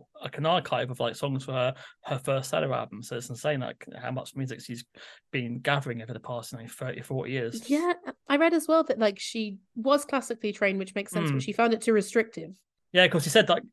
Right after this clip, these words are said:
Speaker 1: it took her until she was, like, thirty when she did, like, Bachelorette for her to be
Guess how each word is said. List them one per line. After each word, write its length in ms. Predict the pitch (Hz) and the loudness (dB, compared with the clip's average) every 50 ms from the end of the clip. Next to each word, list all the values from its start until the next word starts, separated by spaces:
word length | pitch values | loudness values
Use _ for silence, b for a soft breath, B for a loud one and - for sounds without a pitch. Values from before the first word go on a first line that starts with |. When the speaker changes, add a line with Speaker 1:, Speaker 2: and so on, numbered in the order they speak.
| - | -8
Speaker 1:
it 100 | 180 156 | -8 -2
took 200 | - - 175 - | 0 0 2 4
her 60 | 180 | 4
until 380 | 160 151 143 - - 175 160 151 | 4 4 2 0 0 0 0 0
she 140 | 131 - 151 | 2 2 2
was, 80 | 131 | 2
like, 260 | 147 139 139 - - - - _ | 4 2 2 0 -2 -10 -14 _
thirty 480 | - - - 151 143 143 135 - - 123 | -4 2 4 4 6 4 2 0 -6 -8
when 140 | 123 120 123 | -8 -8 -8
she 140 | - - 135 | -6 -6 -6
did, 80 | 131 | -6
like, 260 | 127 120 - - - - | -6 -6 -8 -8 -10 -8
Bachelorette 480 | - 139 139 - - - 123 120 113 - | -6 -6 -6 -6 -6 -6 -6 -6 -6 -6
for 100 | - 127 | -6 -4
her 140 | 135 131 127 | -4 -4 -4
to 120 | - - | -6 -8
be 260 | 127 131 123 127 131 | -6 -6 -4 -6 -6